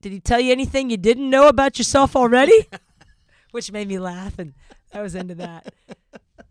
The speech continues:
Speaker 2: Poor Mike. <laughs>
Speaker 1: Poor Mike. Mike skipped. This was crazy. <clears throat> So we were in a,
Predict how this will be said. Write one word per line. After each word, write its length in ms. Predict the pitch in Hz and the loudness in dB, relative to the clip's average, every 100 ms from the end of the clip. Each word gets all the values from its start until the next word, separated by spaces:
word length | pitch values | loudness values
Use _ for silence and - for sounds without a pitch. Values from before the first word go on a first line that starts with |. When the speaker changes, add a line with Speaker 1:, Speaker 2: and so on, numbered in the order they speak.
| _ 330 _ _ _ _ _ _ - _ _ 226 240 _ _ | _ _ _ _ _ _ _ _ -20 _ _ -20 -20 _ _
Speaker 2:
Poor 280 | 156 165 131 | -14 -10 -10
Mike. 480 | 117 104 104 110 - - _ - _ | -12 -14 -14 -14 -18 -20 _ -20 _
<laughs> 400 | _ - _ _ | _ -20 _ _
Speaker 1:
Poor 200 | 190 190 | -20 -20
Mike. 260 | 160 156 - | -18 -20 -16
Mike 260 | 220 254 | -12 -12
skipped. 540 | - - - 269 - _ _ _ | -12 -14 -12 -12 -12 _ _ _
This 180 | 277 - | -20 -20
was 140 | 285 | -20
crazy. 520 | - 226 226 160 143 _ _ _ _ _ _ - | -16 -14 -14 -16 -20 _ _ _ _ _ _ -12
<clears throat> 120 | 262 | -10
So 140 | 226 | -10
we 200 | 196 240 | -10 -10
were 120 | 269 269 | -10 -10
in 160 | 208 | -10
a, 260 | 175 160 | -10 -12